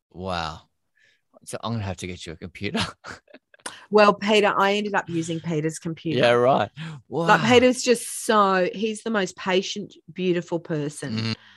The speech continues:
Speaker 2: Because to live with me, like, doing all of this, like, A, doing it, like, you know, the m-, mentally doing it,
Speaker 1: Oh.
Speaker 2: and then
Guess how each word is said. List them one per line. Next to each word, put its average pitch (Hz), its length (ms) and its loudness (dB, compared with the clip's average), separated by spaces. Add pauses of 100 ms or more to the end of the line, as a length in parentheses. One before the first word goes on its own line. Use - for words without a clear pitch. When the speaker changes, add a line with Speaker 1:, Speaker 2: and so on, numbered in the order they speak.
(760)
Speaker 2:
Because 196 580 0 (220)
to 208 180 0
live 220 280 0
with 240 160 -2
me, 165 480 -2 (340)
like, 165 360 -2
doing 175 300 0
all 160 220 0
of 151 80 -6
this, 143 240 -6
like, - 240 -4 (120)
A, 180 280 6
doing 151 420 0
it, 208 260 -10 (460)
like, 175 300 -2 (720)
you 185 160 -2
know, 156 180 0
the 156 120 -2
m-, 151 480 -8 (100)
mentally 185 640 0
doing 131 260 -6
it, 98 60 -2
Speaker 1:
Oh. 95 240 0
Speaker 2:
and 160 180 -2
then 165 320 -4